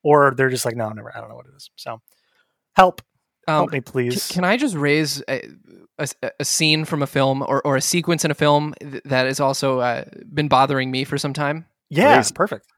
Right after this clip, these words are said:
Speaker 2: But it's a lot more, uh, depressing and super dark and negative and horrible to talk about. But it's,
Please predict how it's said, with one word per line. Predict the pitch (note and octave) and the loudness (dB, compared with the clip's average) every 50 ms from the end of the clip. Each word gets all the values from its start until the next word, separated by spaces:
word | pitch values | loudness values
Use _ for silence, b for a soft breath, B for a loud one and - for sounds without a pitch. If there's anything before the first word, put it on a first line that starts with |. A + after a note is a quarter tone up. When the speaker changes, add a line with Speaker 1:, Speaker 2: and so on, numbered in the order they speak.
| _ _ _ - | _ _ _ -2
Speaker 2:
But | E3 F3 | 0 0
it's | F#3+ F#3+ - | 2 2 0
a | G3 | 2
lot | E3 D#3+ D#3+ D#3+ - | 4 4 4 4 2
more, | G3 F#3 F3+ E3+ E3 - | 0 0 2 2 0 0
uh, | D#3 C#3 C3 B2+ | -2 -2 -2 -4
depressing | C3 C#3 B2+ - B2+ C3 C#3 - D3+ D3 D3+ - | -4 -6 -4 -2 -2 -2 -2 -2 -4 -4 -4 -6
and | - C3+ C#3 | -6 -8 -6
super | - - D3 C3 C#3 C#3 C3+ C3 C3 B2+ D#2+ - - - - _ _ - D3 | -4 -4 -4 -2 -2 -2 -2 -2 -2 -4 -6 -10 -18 -20 -20 _ _ -6 0
dark | C#3 C3 B2+ C3 C3+ - | 2 4 4 4 2 0
and | C#3 C3 B2+ B2 B2 | -4 -4 -4 -4 -4
negative | C3 B2 A#2+ A#2+ C3 C3 C3 B2 | -2 -2 -2 -2 -2 -4 -4 -4
and | B2+ B2 B2 | -4 -8 -6
horrible | A#2+ C3 B2 A#2+ A#2+ B2 | -2 -2 -2 -2 -2 -4
to | - - | -8 -8
talk | - - A2+ A2 - | -6 -6 -4 -4 -4
about. | - B2+ C#3 D3 D#3 C#3 | 0 2 4 4 4 2
But | C#3 C3+ - | 0 -2 -2
it's, | - D3 C3 B | -2 -4 -6 B